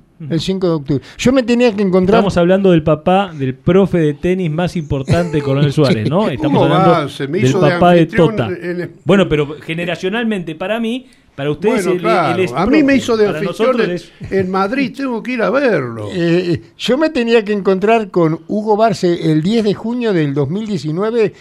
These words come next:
Speaker 1: en España. Yo había
Speaker 2: Ah.
Speaker 1: viajado con mi bisnieto y me tenía que encontrar. Y nunca llegó a la cita, le había agarrado una A C V.
Speaker 2: Ajá.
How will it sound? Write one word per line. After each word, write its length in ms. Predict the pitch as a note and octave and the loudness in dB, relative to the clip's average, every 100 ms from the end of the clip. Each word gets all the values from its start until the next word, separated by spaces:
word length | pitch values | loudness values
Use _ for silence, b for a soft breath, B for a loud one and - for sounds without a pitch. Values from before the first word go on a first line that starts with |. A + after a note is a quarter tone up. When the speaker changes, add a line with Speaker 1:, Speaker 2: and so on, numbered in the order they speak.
| B | B
Speaker 1:
en 120 | D3 D3 | -4 -4
España. 560 | - A#3 G#3 C#3+ B2 _ b b b | -2 -2 -2 -4 -6 _ b b b
Yo 260 | D3+ F3 F3+ | -2 0 2
había 240 | D3+ D3+ | 2 2
Speaker 2:
Ah. 40 | F3 | 0
Speaker 1:
viajado 420 | D#3+ C3+ F3+ F3 | -2 -4 -4 -4
con 140 | C3+ C3+ | -4 -4
mi 120 | C3+ | -2
bisnieto 540 | D3+ D3 G3 A3+ D#4 B3 | -2 -2 -2 -2 -4 -2
y 140 | F3 | 0
me 120 | D3+ | -2
tenía 340 | D3 E3 G3 F3+ | -2 -2 -2 -2
que 60 | |
encontrar. 440 | E3+ D#3+ E3+ A#3+ F3 B B | -4 -4 -2 -4 -4 B B
Y 100 | F3 | -4
nunca 260 | C#4+ C#4+ | 0 0
llegó 260 | F#3 G#3+ A#3+ | 0 0 0
a 20 | |
la 120 | A3 | 0
cita, 340 | F#3 C4 D#3+ C#3+ | -2 -4 -2 -2
le 80 | D3+ | -2
había 160 | F#3+ | -2
agarrado 280 | F#3+ F3+ G3 | -2 0 0
una 140 | F#3+ E3 | 0 0
A 20 | |
C 140 | F3 | -2
V. 180 | F#3 E3 _ _ _ _ - | -4 -6 _ _ _ _ -16
Speaker 2:
Ajá. 280 | B2 A#2+ | -12 -10